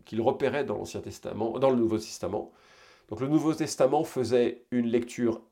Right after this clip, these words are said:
apologétique, de défense, il faisait une lecture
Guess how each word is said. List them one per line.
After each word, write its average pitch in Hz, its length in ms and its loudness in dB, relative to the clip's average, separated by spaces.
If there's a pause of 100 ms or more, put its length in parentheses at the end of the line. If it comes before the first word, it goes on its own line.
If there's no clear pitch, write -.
(240)
apologétique, 160 920 0 (1300)
de 98 160 -4
défense, - 800 -2 (460)
il 113 40 -8
faisait 143 280 -4
une 139 80 -4
lecture 135 440 -4